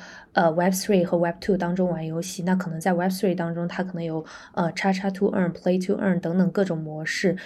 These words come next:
呃，可能这是一个区别，但这个区别是本质到他愿意从比较顺滑的Web two，呃，move 到Web three这么一个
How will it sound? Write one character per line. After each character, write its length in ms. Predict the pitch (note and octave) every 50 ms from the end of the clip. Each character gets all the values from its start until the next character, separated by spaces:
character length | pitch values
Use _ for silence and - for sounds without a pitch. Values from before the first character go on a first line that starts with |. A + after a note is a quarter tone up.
| - - - - -
呃， 320 | - F#3+ F#3 F3 E3+ E3+ F#3
可 180 | F#3 - - F#3+
能 300 | E3+ E3+ F3+ A3+ C#4+ - -
这 200 | - - - D4+
是 160 | C#4 - F3+ E3
一 40 |
个 120 | E3 E3+ E3
区 180 | - - G3
别， 160 | F#3+ E3+ D#3 D3+
但 180 | A#3+ A#3+ A#3+
这 120 | A#3 B3 A#3+
个 120 | A#3+ A#3+ A#3+ -
区 200 | - - C4 A#3+
别 280 | - F3 F3 F3+ F#3 F#3 - - _ _ _
是 240 | - - - - A3+
本 260 | G3 F#3+ G3 F3+ D#3+
质 160 | D#3+ - A#3+
到 200 | A#3 A3 F#3 F3
他 180 | F3 - - G3+
愿 260 | G#3 G#3+ B3 A#3 A3
意 280 | G3+ G3 F#3 E3 D#3 - - - - -
从 460 | - - - E3+ E3 F3 F3+ F#3+ F#3 - - - _ _
比 80 | G3
较 160 | F3+ F#3 F3 F3
顺 300 | F3 - - C4 G#3+ F#3+
滑 160 | E3+ E3 D#3
的 100 | E3+ F3
Web 200 | E3+ E3 E3+ E3+ -
two， 340 | - - - B3+ G#3 F#3 F#3 - - - - - - - _
呃， 200 | - F#3+ E3+ E3+
move 300 | E3 F#3 A#3+ A#3 - -
到 220 | - G3+ F#3 F3 E3
Web 200 | E3+ E3+ E3+ F3
three 460 | - - - - B3 A3 F3+ F#3 - - - - - _ _ _
这 140 | - - A3
么 100 | F#3+ F#3
一 160 | F3 E3+ E3
个 400 | E3 - F3+ F3 F3 E3+ E3+ F#3